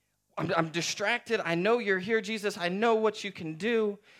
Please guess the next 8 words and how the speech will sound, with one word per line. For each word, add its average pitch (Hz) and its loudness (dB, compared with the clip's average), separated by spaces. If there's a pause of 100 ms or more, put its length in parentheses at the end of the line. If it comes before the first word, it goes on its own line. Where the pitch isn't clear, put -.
(160)
but, 214 -4
but, 208 -2
but 208 -2
tell 254 4
Mary 214 0 (280)
to 185 -2
help 170 2
me." 113 -16